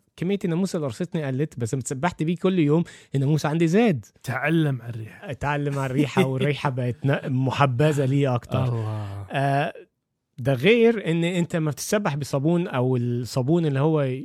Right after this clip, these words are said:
Speaker 1: بي-، بي-، بيسوق على إنه طارد ناموس، هو بيقضي على البكتيريا النافعة للجلد، والبكتيريا النافعة ما زالت نافعة. يعني، بمعنى إيه؟ لو أنت عملت خلل في عدد البكتيريا النافعة دي، سواء بالزيادة أو بالنقصان، هتعمل لك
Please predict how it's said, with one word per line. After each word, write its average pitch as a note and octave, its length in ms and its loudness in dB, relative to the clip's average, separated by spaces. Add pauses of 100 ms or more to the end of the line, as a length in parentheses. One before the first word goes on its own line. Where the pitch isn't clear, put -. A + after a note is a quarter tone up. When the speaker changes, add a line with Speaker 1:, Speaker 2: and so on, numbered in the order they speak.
(120)
Speaker 1:
بي-، A2 460 -6
بي-، A2 420 -6
بيسوق A#2 560 -4
على A2+ 100 -4
إنه A2 140 -6
طارد D#3+ 360 -4
ناموس، B2 360 -4 (300)
هو C#3+ 120 4
بيقضي E3 300 2
على B2+ 80 -2
البكتيريا C3 400 0
النافعة C3+ 320 0
للجلد، C3+ 440 -2 (180)
والبكتيريا G#3+ 500 2
النافعة G3+ 540 2 (580)
ما A#2+ 120 -4
زالت A2+ 340 -2
نافعة. D3+ 460 2 (320)
يعني، C#3 200 4
بمعنى F#3 320 6
إيه؟ D#3+ 300 0
لو C#3+ 220 -2
أنت F3+ 180 -4
عملت D#3+ 360 -2
خلل D#3+ 380 0
في C3+ 140 -4
عدد D#3 260 -2
البكتيريا C#3 480 -2
النافعة C3 420 -2
دي، C#3 220 -2
سواء D#3 300 0
بالزيادة D#3 800 0
أو D#3 160 2
بالنقصان، D#3+ 500 0
هتعمل G#3 480 -4
لك G3+ 180 -2